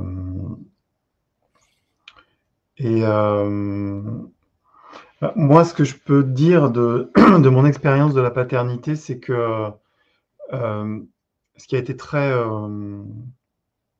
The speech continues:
assez, assez vite clair pour moi, c'était ce, ce côté, euh, ce côté révélateur, en fait. C'est-à-dire que j'avais l'impression que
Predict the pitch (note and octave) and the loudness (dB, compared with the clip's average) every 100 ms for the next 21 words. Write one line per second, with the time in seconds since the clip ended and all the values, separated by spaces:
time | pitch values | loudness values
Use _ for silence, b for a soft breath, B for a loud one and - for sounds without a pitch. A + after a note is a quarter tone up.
0 | _ _ _ _ _ _ _ C3 A#2 - | _ _ _ _ _ _ _ -16 -16 -12
1 | A#2+ A#2 A2+ A2+ - A#2 A2+ G#2+ A2 B2 | -8 -4 -6 -8 -14 -12 -12 -12 -14 -16
2 | - C#3 C#3 - A#2+ A2+ A2+ A#2 D3 - | -12 -6 -6 -6 -8 -6 -2 -2 -2 -8
3 | b b b b b b _ C3 B2+ D3+ | b b b b b b _ -10 -6 -8
4 | - A#2+ A2+ A2 B2+ A#2 A#2+ A#2+ C3+ C3+ | -4 -2 -2 -4 -8 -8 -10 -8 -4 0
5 | C3 A2+ A2 G#2 - A#2+ - A#2 A#2 A#2 | 0 0 -2 -4 -10 -12 -10 -8 -4 -2
6 | B2 A#2+ F#2+ F#2+ - - _ C#4+ _ C#3+ | 0 0 -4 -12 -14 -20 _ _ _ -16
7 | C3 A#2+ B2 - G#2+ A2+ A2 A2+ A#2 A2+ | -12 -8 -8 -8 -6 -4 -4 -4 -8 -10
8 | C3 A#2 - A#2+ - C3 C3 C3 - A#2 | -10 -10 -8 -10 -6 -4 -4 -6 -8 -6
9 | A#2+ | -8